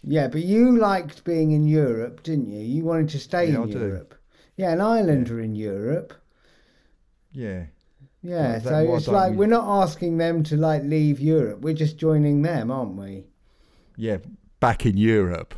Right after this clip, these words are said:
Speaker 1: <laughs> Back in Europe. Yeah,
Speaker 2: Yeah.
Speaker 1: so it might be popular with the, like, Remainers.
Speaker 2: Yeah.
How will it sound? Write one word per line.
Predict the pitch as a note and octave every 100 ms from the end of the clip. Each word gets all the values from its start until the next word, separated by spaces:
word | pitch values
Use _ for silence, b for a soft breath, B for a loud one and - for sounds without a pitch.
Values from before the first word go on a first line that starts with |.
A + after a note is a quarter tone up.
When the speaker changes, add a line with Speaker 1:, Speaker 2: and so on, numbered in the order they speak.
| - _
Speaker 1:
<laughs> | _ D3+
Back | D3+ A#3+ G3+ -
in | F3
Europe. | E3+ D#3+ D#3 C3 B2 - -
Yeah, | C#4 D4+
Speaker 2:
Yeah. | A#3+ C4+ A3
Speaker 1:
so | F3 G#3+ G#3 G3+
it | G#3+ C#4+ B3 A#3+ A#3+
might | A3 A3 G#3
be | G3+
popular | - A#3 A#3+ D#3+ D#3 D3+
with | C#3+ D3+ D3+
the, | D3+ D3 C#3+
like, | D3 C#3+ B2 -
Remainers. | - D3 D#3 F3 G#3 C#3 G#2+ G2 - - - _ _ _ _ _ _ _ _
Speaker 2:
Yeah. | G2+ F#2+